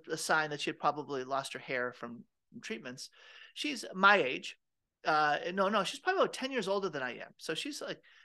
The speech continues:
uh, maybe, uh, late sixties, close to seventy, right? So she,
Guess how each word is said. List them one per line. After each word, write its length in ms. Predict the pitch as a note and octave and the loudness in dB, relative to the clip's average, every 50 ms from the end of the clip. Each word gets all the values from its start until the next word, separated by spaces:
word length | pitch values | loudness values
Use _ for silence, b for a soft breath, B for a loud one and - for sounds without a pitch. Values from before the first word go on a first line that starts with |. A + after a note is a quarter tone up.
| b b - | b b 0
uh, 320 | C#3 C#3 C3+ C3+ C3 - - - - D3 | 2 2 4 2 0 0 -4 -6 -8 -2
maybe, 320 | F3+ G#3+ A3 G#3+ F#3 - - - | -2 -2 -2 -2 -6 -10 -4 0
uh, 160 | D#3 D3+ D3 D3+ D#3 | 0 0 0 0 0
late 240 | E3+ G3+ B3 - | 2 2 2 2
sixties, 340 | - A3+ - - - G3 F3+ | 0 -2 -2 -2 -6 -8 -8
close 220 | - - E3+ E3 E3+ | -2 -2 -2 -2 -2
to 100 | - D#3+ | -6 -6
seventy, 400 | - D#3 C3 C3 B2+ A2 A2+ G#2+ | -2 -2 -2 -2 -2 -10 -10 -6
right? 260 | A#2 C#3 D3+ D#3 - | -4 -4 -4 -4 -4
So 120 | - D3 | -6 -6
she, 420 | D3+ - - C4 C#4 C#4 B3+ B3 | -4 -4 -4 -4 -4 -4 -6 -8